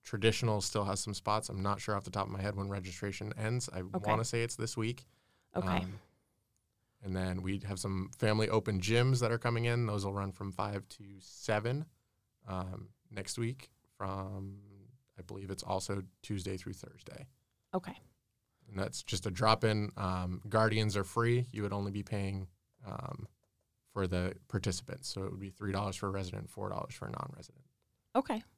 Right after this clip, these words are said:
Speaker 2: Yeah, that's a good reminder as well, 'cause I know kids will be on
Speaker 1: Oh, yeah.
Speaker 2: vacation next week. So some parents will probably be looking for things to do.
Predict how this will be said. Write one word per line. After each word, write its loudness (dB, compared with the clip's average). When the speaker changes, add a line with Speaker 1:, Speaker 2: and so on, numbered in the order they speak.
Speaker 2:
Yeah, -6
that's -4
a -10
good -4
reminder 0
as -18
well, -4
'cause -20
I -6
know -6
kids -4
will -8
be -10
on -6
Speaker 1:
Oh, 6
yeah. 8
Speaker 2:
vacation 8
next 4
week. 6
So 12
some 6
parents 4
will 0
probably 2
be 4
looking 2
for 0
things -2
to -6
do. -4